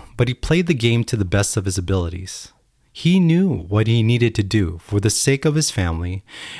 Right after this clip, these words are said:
and despite the legal risk and the hardships, he still took that chance. And really, I have no right to judge him for making the most of his circumstance. But when I heard his story,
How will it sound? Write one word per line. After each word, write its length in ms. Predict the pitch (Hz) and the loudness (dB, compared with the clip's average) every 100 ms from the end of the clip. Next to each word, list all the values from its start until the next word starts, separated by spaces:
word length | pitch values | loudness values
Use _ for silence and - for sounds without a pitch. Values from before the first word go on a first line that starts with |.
| 101 | 0
and 140 | 143 | 2
despite 720 | 151 - - - 151 180 - - | 2 2 0 0 -2 -2 -4 -4
the 80 | |
legal 360 | 113 127 117 98 | 0 0 2 0
risk 400 | 82 76 - - - - | -2 -8 -14 -16 -20 -4
and 220 | 135 175 | 0 2
the 180 | 139 - | 2 0
hardships, 640 | 95 76 - 71 - - - - - - | -4 -4 -8 -10 -16 -18 -18 -20 -12 -4
he 100 | 127 | -2
still 320 | - 180 202 | 0 0 0
took 300 | - 196 - | -2 -6 -4
that 180 | 127 - | -4 -4
chance. 680 | - 110 - - - - _ _ _ _ _ - | -4 -4 -6 -10 -12 -14 _ _ _ _ _ -2
And 260 | 120 110 117 | 2 4 4
really, 400 | 151 98 82 - _ - | 2 2 -4 -12 _ -8
I 120 | 120 107 | -2 2
have 260 | 117 98 | 2 2
no 260 | 95 120 131 | 2 4 4
right 300 | 123 113 - | 2 0 -2
to 100 | 107 | -4
judge 360 | 95 110 - | 0 -2 -2
him 180 | 87 85 - - | -8 -12 -16 -2
for 140 | 117 | 2
making 540 | 107 120 160 - 190 170 | 4 4 2 2 2 4
the 60 | |
most 380 | 123 101 101 - | 4 2 0 -2
of 120 | 101 | -2
his 100 | 98 | -2
circumstance. 960 | - 123 127 92 - 85 87 80 - - _ _ _ - - - - | 0 0 0 -4 -6 -10 -12 -12 -12 -12 _ _ _ -20 -20 -20 -8
But 100 | - | -2
when 200 | 117 139 | 2 2
I 140 | 135 120 | 2 0
heard 260 | - 147 | 0 0
his 140 | 147 - | 0 0
story, 680 | - 120 147 190 185 170 | 0 0 0 -2 -6 -10